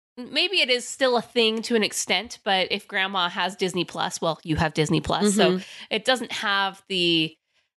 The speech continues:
Speaker 1: just the,
Speaker 2: But
Speaker 1: the unique
Speaker 2: But these aren't on Disney Plus
Speaker 1: factor.
Speaker 2: thing, th-, though. So
Speaker 1: Right.
Speaker 2: these
Speaker 1: I, I'm just using that as an example
Speaker 2: Right,
Speaker 1: for,
Speaker 2: exactly.
Speaker 1: you know, most people. If, like, if your grandma just puts Bis-, Disney Plus on, you know,
Speaker 2: Right.
Speaker 1: then it's like, "Oh, okay, well,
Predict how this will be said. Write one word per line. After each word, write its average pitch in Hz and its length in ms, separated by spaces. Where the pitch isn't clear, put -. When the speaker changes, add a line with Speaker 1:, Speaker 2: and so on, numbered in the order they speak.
Speaker 1:
just - 220
the, 165 420
Speaker 2:
But - 100
Speaker 1:
the 202 40
unique 190 600
Speaker 2:
But 269 120
these 269 220
aren't 240 240
on 202 140
Disney 190 260
Plus 202 240
Speaker 1:
factor. 156 120
Speaker 2:
thing, 156 180
th-, 170 140
though. 185 260
So 175 440
Speaker 1:
Right. - 260
Speaker 2:
these 220 220
Speaker 1:
I, 330 260
I'm 285 120
just 247 120
using 226 160
that 190 120
as 170 100
an 156 80
example 185 400
Speaker 2:
Right, - 80
Speaker 1:
for, 196 160
Speaker 2:
exactly. 175 400
Speaker 1:
you - 0
know, 170 120
most 156 140
people. 160 220
If, 151 100
like, 156 220
if 165 180
your 175 160
grandma 175 400
just 165 160
puts - 220
Bis-, 165 260
Disney 139 240
Plus - 260
on, - 240
you 175 60
know, - 120
Speaker 2:
Right. 139 100
Speaker 1:
then 139 240
it's - 100
like, 156 140
"Oh, 175 140
okay, 139 180
well, 151 260